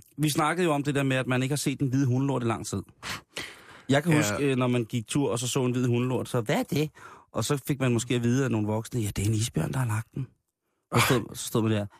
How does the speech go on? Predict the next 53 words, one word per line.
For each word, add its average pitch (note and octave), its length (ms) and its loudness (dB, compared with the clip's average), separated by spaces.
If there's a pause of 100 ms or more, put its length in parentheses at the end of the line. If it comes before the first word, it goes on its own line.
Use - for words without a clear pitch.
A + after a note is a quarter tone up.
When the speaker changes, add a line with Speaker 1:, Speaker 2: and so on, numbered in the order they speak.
Speaker 1:
"Er A#2 120 0
det B2 140 0
rigtigt? G3 260 0
Jeg A3+ 160 0
troede A#3+ 240 0
ikke, G3 120 -2
der G3 60 0
var B3+ 60 -6
isbjørn G#3+ 480 0
her." A#3+ 200 -2 (520)
Og A2 80 -2
så, A2+ 80 0
"Jo, F#2 240 0
jo, A#2+ 120 2
den B2 180 -2
er F#3 60 -2
god E3 160 -2
nok, D3+ 180 -4
der D#3 60 0
er D#3+ 40 0
masser." D3+ 420 -2 (760)
Og, B2+ 360 2
øh, A#2 120 4
man A#2 140 2
vidste A#2 220 -2
ikke, G#2+ 80 -6
hvorfor. E2+ 420 -8 (680)
Øh, A2 240 2
og A#2 100 2
jeg A#2 100 2
har A2+ 80 0
faktisk A#2 380 -4
i C3 40 2
mange A2 280 0
år G2 120 -2
ikke, G#2+ 540 0 (100)
øh, F2 540 -6
lagt A2 260 -2
mærke C#3 240 0
til, C#3 280 -2 (600)
om A2+ 120 2
hvis A2+ 160 0
jeg C3+ 40 2
er C3 60 4
ude C3+ 100 2
at C#3+ 60 -2
gå C3 160 0
med A2+ 440 2
min A#2+ 200 0
mor A#2 140 0
og A#2+ 80 -4
fars A2+ 200 -6
hund, A2 160 -2